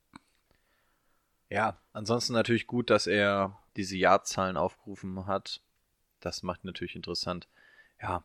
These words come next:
Nick Chubb, guter, guter Running Back dieses Jahr. Also auch nicht das erste Mal, dass er die hundert Yards geknackt hat. Ähm, verlässlicher Junge in einer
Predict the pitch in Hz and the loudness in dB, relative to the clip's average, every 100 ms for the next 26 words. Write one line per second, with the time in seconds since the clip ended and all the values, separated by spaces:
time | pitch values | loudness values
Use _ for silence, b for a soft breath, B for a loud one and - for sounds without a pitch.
0 | _ 92 95 - - 101 - - _ _ | _ -8 -6 -6 2 2 2 -10 _ _
1 | _ _ _ _ _ _ _ _ _ _ | _ _ _ _ _ _ _ _ _ _
2 | - 110 101 98 104 110 _ - 113 110 | -8 0 2 2 -2 -12 _ -8 -2 2
3 | 131 202 101 85 87 90 - 90 87 - | 2 0 -2 -2 -6 -8 -4 -4 -4 -10
4 | _ _ _ _ 90 90 90 90 104 - | _ _ _ _ -8 -6 -6 -10 -16 -20
5 | - 98 107 - 95 90 101 117 110 107 | -12 -10 -8 -6 -2 2 0 0 -2 -2
6 | 113 98 95 98 98 92 95 107 - - | -2 -2 -2 -6 -4 0 0 -2 -4 -6
7 | 120 113 123 113 - _ _ _ _ _ | -6 -2 -2 -2 -4 _ _ _ _ _
8 | _ _ _ _ _ - _ 92 95 95 | _ _ _ _ _ -20 _ -4 -2 -2
9 | 95 95 92 _ - _ - 90 92 - | -6 -10 -14 _ -20 _ -10 -4 -4 -4
10 | 98 101 95 98 95 90 92 92 92 | -4 -2 -2 -4 -6 -6 -6 -6 -6